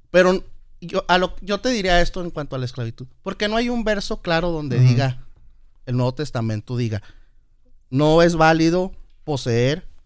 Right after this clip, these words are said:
Speaker 1: a otros seres humanos como propiedad". No sé, o sea, si eres Dios, güey, y sabes que los humanos somos medio pendejos para entender cosas, y si se nos ponen las cosas muy ambiguas, pues
Speaker 2: Hay que ser más claros.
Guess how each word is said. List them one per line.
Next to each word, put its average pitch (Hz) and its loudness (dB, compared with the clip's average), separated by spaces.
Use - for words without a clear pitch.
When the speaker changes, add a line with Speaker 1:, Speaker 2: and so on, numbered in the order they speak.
Speaker 1:
a 123 -4
otros 127 -4
seres 143 -6
humanos 123 -2
como 127 -6
propiedad". 101 -12
No 156 -2
sé, 220 -2
o - -18
sea, 170 -4
si 190 -2
eres 220 2
Dios, 165 -4
güey, 98 -14
y 160 -8
sabes 160 0
que 214 -6
los 190 -4
humanos 151 -4
somos 180 -4
medio 170 -4
pendejos 120 -8
para 139 -10
entender 120 -8
cosas, 95 -12
y 135 -6
si 127 -4
se 127 -2
nos 127 0
ponen 147 -2
las 180 -2
cosas 151 -6
muy 160 -4
ambiguas, 143 -4
pues - -12
Speaker 2:
Hay 113 -6
que 113 -6
ser 113 0
más 101 -4
claros. 101 -6